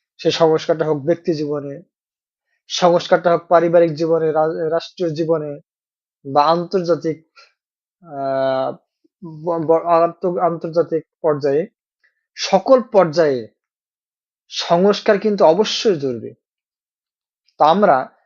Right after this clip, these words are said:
আজকের যে পয়েন্ট নিয়ে আমরা আলোচনা করব, আলো-, এই পয়েন্টটা হচ্ছে আমাদের সমাজ সংস্কার নিয়ে।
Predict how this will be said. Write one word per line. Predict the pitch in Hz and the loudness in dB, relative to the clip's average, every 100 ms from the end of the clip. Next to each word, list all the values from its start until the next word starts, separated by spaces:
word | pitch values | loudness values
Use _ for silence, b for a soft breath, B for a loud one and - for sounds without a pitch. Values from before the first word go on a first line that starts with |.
| _ _ | _ _
আজকের | 147 - - 220 | -6 -4 -2 0
যে | 208 175 | 0 2
পয়েন্ট | 156 147 156 160 | 4 4 0 -8
নিয়ে | 170 165 | -6 -4
আমরা | 151 151 143 | -4 0 0
আলোচনা | 147 180 196 | 0 -2 -2
করব, | 202 180 202 | 0 0 0
আলো-, | 214 151 151 160 | 0 0 -2 -2
এই | 165 156 - | -4 -6 -4
পয়েন্টটা | 151 156 156 | -2 -2 -4
হচ্ছে | 175 180 | -6 -4
আমাদের | 143 147 160 | -4 -4 -4
সমাজ | - 156 170 156 | -4 -2 0 0
সংস্কার | - 135 127 - 131 117 | -2 -8 -8 -8 -8 -8
নিয়ে। | 113 | -10